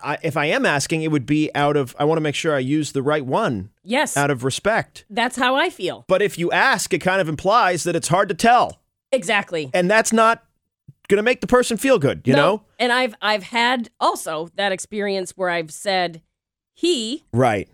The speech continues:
Speaker 2: and it was not.
Speaker 1: Right.
Speaker 2: And I feel terrible.
Speaker 1: But that's, I, I, I, well, as someone who is, you know, cisgender male, I'm saying this from a,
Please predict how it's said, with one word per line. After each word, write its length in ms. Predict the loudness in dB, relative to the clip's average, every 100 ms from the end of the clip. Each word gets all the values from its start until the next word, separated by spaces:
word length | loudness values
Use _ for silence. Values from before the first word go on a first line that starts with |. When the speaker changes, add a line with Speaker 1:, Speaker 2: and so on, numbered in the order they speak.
| _
Speaker 2:
and 140 | -4 -2
it 80 | -4
was 160 | -4
not. 500 | 0 0 0 -4 -12 -20 _
Speaker 1:
Right. 340 | -6 -4 -6 -14 _
Speaker 2:
And 160 | -4 -2
I 120 | -2
feel 240 | -4 -8 -8
terrible. 760 | -12 -8 0 0 0 -2 -2 0 -2
Speaker 1:
But 120 | 2
that's, 340 | 2 2 -2 -8 -14 -20 -10 -4
I, 120 | -4 0
I, 160 | 0 0 -2
I, 300 | 0 0 0 -8 _ _ -20 _ _ -6
well, 360 | 2 2 2 -2 _
as 160 | -2 0
someone 380 | 0 0 0 2
who 240 | 0 -2
is, 340 | -2 -2 -4 -12 _ -4
you 100 | -2
know, 180 | -2
cisgender 720 | -4 -4 -4 -4 -4 -2 -2 -2
male, 340 | 0 0 0
I'm 140 | -4
saying 280 | -4 -4 -4
this 140 | -6 -6
from 240 | -6 -6
a, 120 | -6